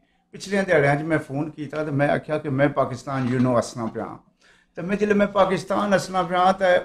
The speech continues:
ਉਹ ਬੜੇ ਖੁਸ਼ ਹੋਏ। ਜਿਸ ਵੇਲੇ ਉਹਨਾਂ ਮਾੜੇ ਨਾਲ ਗੱਲ ਕੀਤੀ ਤੇ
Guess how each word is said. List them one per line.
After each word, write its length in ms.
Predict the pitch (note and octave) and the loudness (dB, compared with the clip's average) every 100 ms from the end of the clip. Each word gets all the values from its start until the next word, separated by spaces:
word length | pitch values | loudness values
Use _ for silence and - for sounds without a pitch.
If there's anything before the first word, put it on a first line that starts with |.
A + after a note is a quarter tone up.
| - | 2
ਉਹ 200 | G#3+ G3+ | 6 6
ਬੜੇ 300 | D#3+ F#3+ G3+ | 4 2 2
ਖੁਸ਼ 280 | A3 A#3+ G#3 | 2 4 8
ਹੋਏ। 300 | B2+ G#2+ - _ _ _ _ _ - | 8 6 2 _ _ _ _ _ -6
ਜਿਸ 220 | A#3+ B3+ | 4 8
ਵੇਲੇ 140 | A3+ | 10
ਉਹਨਾਂ 240 | A3 G3+ G3 | 8 8 10
ਮਾੜੇ 260 | F3+ D#3+ | 12 10
ਨਾਲ 160 | E3+ F3 | 8 4
ਗੱਲ 260 | D#3 F3 | 4 4
ਕੀਤੀ 360 | G3 G3 D3+ F#3+ | 4 -8 -8 -8
ਤੇ 440 | F#3+ G3+ F#3 - | 0 4 6 4